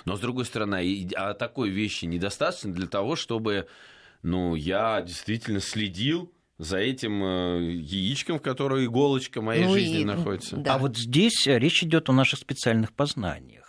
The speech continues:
Speaker 3: Да, значит, первое, с чем мы сталкиваемся, э, с, э, явным содержанием тревоги, да, и родители нам нужно, могут, э, дать отчет, да, ну вот я боюсь, что ребенок заболеет,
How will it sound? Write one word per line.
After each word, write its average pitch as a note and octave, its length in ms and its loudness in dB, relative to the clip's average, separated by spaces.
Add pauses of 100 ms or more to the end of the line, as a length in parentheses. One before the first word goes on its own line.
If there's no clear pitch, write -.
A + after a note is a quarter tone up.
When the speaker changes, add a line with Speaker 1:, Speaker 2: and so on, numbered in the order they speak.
Speaker 3:
Да, G#2 540 2
значит, G#2+ 320 -2 (240)
первое, D3+ 200 6
с - 40 2
чем C3 140 4
мы C3 100 8
сталкиваемся, G3 580 2
э, A#2 420 6
с, - 220 0
э, B2+ 540 6
явным C#3 340 4
содержанием A2+ 560 4
тревоги, A2 440 -2
да, G2 160 -4
и C#3+ 60 6
родители B2 440 -2
нам C3 180 -2
нужно, C#3 280 -4
могут, B2+ 380 -4
э, G#2+ 420 -4
дать B2 240 -4
отчет, - 360 -8
да, B2+ 140 -4
ну C#3+ 100 -6
вот C3+ 140 -12
я D3 100 -6
боюсь, C#3+ 220 -4
что - 140 -8
ребенок G2 360 -6
заболеет, A2 600 -2